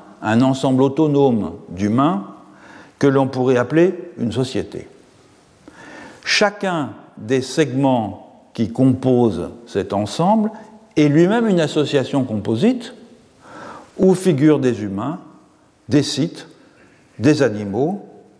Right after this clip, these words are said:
des ancêtres, des montagnes, mille autres choses encore, qui participent à leur place à la diversité du monde dont le collectif est l'expression.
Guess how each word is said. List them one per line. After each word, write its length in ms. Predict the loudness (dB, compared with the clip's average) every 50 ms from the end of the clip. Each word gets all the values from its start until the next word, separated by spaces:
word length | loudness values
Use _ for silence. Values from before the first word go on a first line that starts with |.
| -4 0
des 180 | 0 2 2
ancêtres, 560 | 2 0 0 0 0 0 0 -2 -4 -8 -18 -18 -20 -20 -20 -20 _ _ _
des 100 | -2 0 0
montagnes, 540 | 0 -2 -4 -4 -2 -2 -2 -2 -2 -4 -6 -8 -4
mille 240 | 0 2 2 4 4
autres 280 | 4 2 2 -2 -6 -6
choses 240 | -4 -4 -4 -4 -4
encore, 600 | -6 -6 -2 0 2 2 2 0 -4 -6 -10 -16 -20 -20 -20 -20 -20 _ _ -2
qui 140 | 0 0
participent 720 | 2 2 0 -2 -4 -6 -6 -6 -6 -4 -4 -4 -4 -6 -14 -16 -12
à 100 | -10 -8
leur 360 | -6 -4 -4 -4 -4 -8 -12 -20 -20 -20 -20 _ _
place 600 | 0 2 2 2 0 -4 -8 -12 -14 -14 -16 -18 -20 -20 -14 -6
à 80 | -4 -2
la 160 | -2 -2 -2
diversité 720 | -2 -2 0 0 0 0 0 -4 -8 -10 -8 -6 -6 -6 -4
du 160 | -2 -2 0
monde 400 | 0 2 2 2 0 0 -2 -4 -6 -14 -16 -8 -4
dont 260 | 0 0 2 2 0
le 140 | 0 -2 -2
collectif 840 | -2 -2 -2 -2 -2 -4 -2 -2 -2 -2 -4 -8 -14 -16 -18 -18 -10 -4
est 400 | 0 0 0 0 -2 -4 -8 -16 -20 -20 -20 -20 -20 _ _ _ _ -2
l'expression. 640 | -2 -2 -2 -2 -8 -8 -8 -8 -8 -10 -14 -16